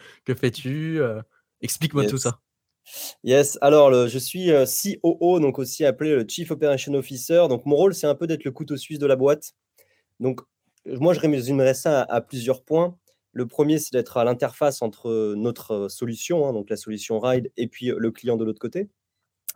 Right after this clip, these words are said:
Speaker 2: Et évidemment, de l'autre côté, c'est aussi réaliser, euh, des opérations de communication marketing, toute la partie légale, juridique, forcément, on est dans le monde du spatial, donc il faut que ce soit particulièrement réglé et, et, euh, tout doit être encadré,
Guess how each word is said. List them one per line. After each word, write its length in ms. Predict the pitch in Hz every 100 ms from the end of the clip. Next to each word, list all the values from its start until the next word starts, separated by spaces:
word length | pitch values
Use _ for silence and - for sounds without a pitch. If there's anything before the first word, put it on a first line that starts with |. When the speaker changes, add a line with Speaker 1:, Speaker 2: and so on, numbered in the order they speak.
| _
Speaker 2:
Et 180 | 135 127
évidemment, 500 | 120 120 123 123 156
de 80 | 143
l'autre 300 | 117 110 -
côté, 300 | 104 104 151
c'est 160 | - 110
aussi 320 | 98 - 131
réaliser, 640 | 110 107 107 104 120 120
euh, 300 | 107 95 98
des 180 | 95 98
opérations 420 | 101 104 95 -
de 60 | 101
communication 420 | 98 98 101 -
marketing, 520 | 92 95 104 131 143 139 _ _ _
toute 160 | 127
la 100 | 127
partie 360 | 117 120 - 120
légale, 440 | 113 117 120 185
juridique, 440 | 165 120 110 139 165
forcément, 400 | 104 - 117 135
on 40 |
est 40 | 107
dans 80 |
le 60 | 107
monde 140 | 110
du 80 | 110
spatial, 440 | 107 - 110 139 110
donc 180 | 98
il 60 | -
faut 100 | -
que 80 | -
ce 60 |
soit 220 | 98 113 107
particulièrement 640 | 113 - - 107 107 107
réglé 800 | 95 110 110 117 120 107 95 92 - _ _ _ _
et, 140 | 101 104
et, 60 |
euh, 280 | 98 95 95 95 98 90 - - - _
tout 100 | -
doit 100 | 135 127
être 160 | 117
encadré, 600 | 110 - 147 139 156 151